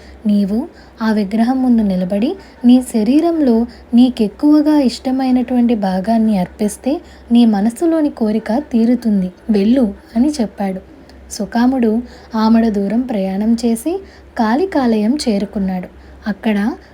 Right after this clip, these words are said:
కాళికా విగ్రహం భయంకరంగా ఉన్నప్పటికీ చలించక, "మాత,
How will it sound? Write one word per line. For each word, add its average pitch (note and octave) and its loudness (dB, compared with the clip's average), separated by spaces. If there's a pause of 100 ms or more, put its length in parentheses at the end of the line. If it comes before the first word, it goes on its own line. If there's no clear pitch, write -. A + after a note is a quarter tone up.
(160)
కాళికా B3 0
విగ్రహం A3+ 0 (260)
భయంకరంగా B3+ 2
ఉన్నప్పటికీ A3 -4 (280)
చలించక, A3+ -2 (320)
"మాత, G3 0